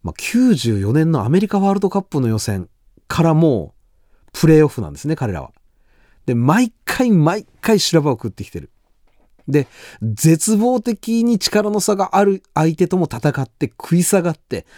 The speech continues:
あと一歩のところまでという戦いをやってきた。で、その経験はワールドカップ本大会でも全く色褪せなかった。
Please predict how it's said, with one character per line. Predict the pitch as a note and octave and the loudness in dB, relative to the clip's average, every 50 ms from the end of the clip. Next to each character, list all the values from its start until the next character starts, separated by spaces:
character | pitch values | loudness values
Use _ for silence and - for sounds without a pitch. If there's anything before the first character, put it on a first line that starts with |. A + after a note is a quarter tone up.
| - - - _ | -20 -20 -14 _
あ | - G3+ G#3+ | -4 -4 -2
と | G#3+ G3+ F3+ | -2 -4 -2
一 | F#3+ G3+ - | -2 -2 -2
歩 | - _ - F#3+ | -2 _ 0 0
の | F3+ D#3+ | 0 0
と | - D3 | 0 0
こ | D3+ D#3+ | 0 0
ろ | D#3 | 0
ま | D3 D3 C#3 | 0 0 0
で | D#3 D3+ | -2 -2
と | - G3+ | 0 0
い | G3 | -2
う | |
戦 | E3+ - C3 - C#3 - C#3 B2 | -2 -2 -2 -4 -2 -2 0 0
い | B2 | 0
を | |
や | A#2 A2 | -2 -4
っ | |
て | - - A2 | -4 -8 -10
き | - | -10
た。 | - - - - _ - | -10 -10 -12 -12 _ -4
で、 | D#3+ F3 - - - - - | -4 -4 -4 -6 -12 -20 -14
そ | - - - E3+ | -10 -4 0 2
の | E3 F#3+ G3 | 2 2 2
経 | - - F#3+ F3+ F3 | 0 0 0 0 0
験 | - - F3 E3 D#3+ D3+ D#3 | 0 0 0 0 0 0 0
は | E3+ D3+ F2 - _ _ _ _ _ - | 0 -2 -4 -6 _ _ _ _ _ -6
ワ | G#2+ A2+ B2 C3 | -4 -4 -2 -2
ー | |
ル | C3 | -2
ド | C3+ C#3+ | -2 -2
カ | - C3+ | -4 -6
ッ | C3+ - _ | -8 -10 _
プ | - B2 - - - _ _ _ _ | -8 -8 -8 -8 -10 _ _ _ _
本 | - - - A#2+ B2+ | -12 -8 -8 -8 -6
大 | - D3+ D3+ C#3+ | -4 -4 -4 -4
会 | - F2+ E2+ | -4 -6 -8
で | D#2+ | -8
も | D#2 D2 B1 - _ _ _ _ _ _ - | -10 -14 -16 -18 _ _ _ _ _ _ -8
全 | F2+ F#2+ - - - _ _ - - - | -8 -8 -8 -10 -16 _ _ -12 -12 -6
く | - - E3+ | -2 0 0
色 | C#3+ C3 C3 | 2 2 0
褪 | A#2 | 0
せ | - - | -2 -6
な | G2+ - | -10 -12
か | - - | -14 -20
っ | _ | _
た。 | - - - | -20 -20 -20